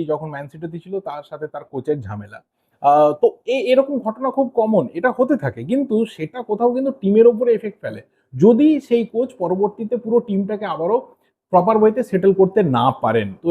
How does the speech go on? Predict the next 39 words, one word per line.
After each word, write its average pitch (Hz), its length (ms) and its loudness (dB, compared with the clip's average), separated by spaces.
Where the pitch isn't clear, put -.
এই 220 80 -2
ক্ষেত্রে 233 360 -4
অবশ্যই 208 400 0
ড্রেসিং 143 460 -2
রুমে 254 220 0
যদি 233 120 -6
সত্যিই 202 420 -6
প্রবলেম 147 400 -2
থাকে, 127 220 -8
যদি 165 180 -4
প্লেয়ারদের 131 440 -4
মধ্যে 160 180 -2
সেই 160 120 -2
কমিউনিকেশন, 156 560 2
যদি 147 160 -2
কোঅর্ডিনেশন 143 520 -2
না 123 140 -8
থাকে, 123 160 -8
সম্পর্ক 165 320 -10
ভালো 175 180 0
না 127 160 -6
থাকে, 110 200 -16
তাহলে 214 340 4
তার 262 240 4
এফেক্টটা 247 360 -4
কিন্তু 269 160 -2
মাঠের 170 240 2
মধ্যে 175 280 4
পড়বে। 113 280 2
আর - 180 -8
সব 156 140 -4
থেকে 233 240 -4
যেটা 285 140 6
মেজর 147 320 4
একটা - 160 -10
কনসার্নের 175 520 -6
জায়গা, 117 280 -4
যেটা 180 240 2
অন্ততপক্ষে 233 460 -6